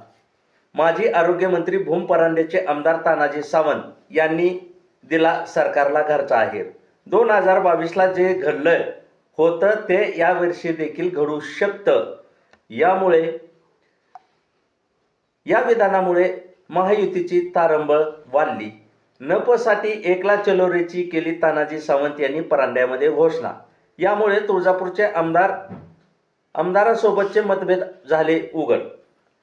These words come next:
धाराशिव उस्मानाबादच्या निवासी उपजिल्हा अधिकारी शोभा जाधव यांची बऱ्याच दिवसापासून जिल्ह्यातच कार्य करत असल्यामुळे अखेर जिल्ह्याबाहेर परभणी येथे झाली बदली. अखेर सोडावा लागला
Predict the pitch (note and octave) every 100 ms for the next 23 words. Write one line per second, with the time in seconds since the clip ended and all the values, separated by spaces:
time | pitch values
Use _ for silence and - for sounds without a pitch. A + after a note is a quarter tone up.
0 | _ _ E3+ G3 G#3 - C4+ B3 A#3 A#3
1 | A3+ A#3 A3+ A#3 A3 G#3+ - A#3 A3 G#3
2 | G#3+ G#3+ G#3+ G#3 G3+ G3+ G#3 G#3 A3+ A3
3 | E3 G3 F#3 G3 - - - - D#3+ F#3+
4 | F#3 - - - _ _ E3+ F#3 F#3+ A3
5 | A3+ - D#3+ F3+ B3 A#3 G#3+ G3 G#3+ F#3+
6 | G3 F#3 G3+ F#3+ F3+ F3+ F#3+ A#3 B3 A3
7 | G3+ G3 G3 F#3+ F#3 F#3 F3+ F#3 E3+ E3
8 | F3 D3 - - - D#3 E3 A3 A3+ F3+
9 | F3 F#3+ F#3 E3+ F#3+ G#3 - - _ _
10 | - F#3 F3+ G#3+ B3 G#3 F3 F3+ F#3 -
11 | - _ C#3+ E3 E3 E3 F3 - G3 G#3
12 | C#3+ D#3+ D#3+ - _ D#3+ E3+ G3+ A3+ -
13 | - F3+ D#3 D#3 E3 E3 C#3+ E3+ -